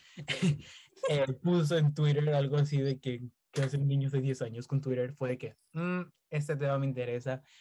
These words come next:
para hacerlo en el podcast, y pues aquí estamos. Le dije, "Amix, ¿quieres grabar conmigo?", y me dijo,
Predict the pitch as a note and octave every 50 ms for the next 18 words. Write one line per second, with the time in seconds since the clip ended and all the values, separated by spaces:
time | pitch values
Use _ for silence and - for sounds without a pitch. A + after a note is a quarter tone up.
0 | - _ _ _ _ C#3+ B2+ A#2 A#2+ A#2 - B2+ B2 B2+ B2+ C3 B2 A2+ - -
1 | B2 B2 - - - B2+ B2 A#2+ - - C#3+ B2+ B2+ B2 - C3 B2 - B2+ A#2
2 | - C#3 D3 - C#3 B2+ B2 B2+ C3 - B2+ A#2+ A#2 A#2 - - B2+ - B2+ B2
3 | B2 C3+ C#3 - - C3 C3 C3 B2 C3 B2+ A#2+ A#2+ D3 - C3 B2+ B2+ B2+ B2+
4 | B2+ C#3 D3+ - D3 C3 B2 A#2+ A#2+ A#2+ - C3+ B2+ -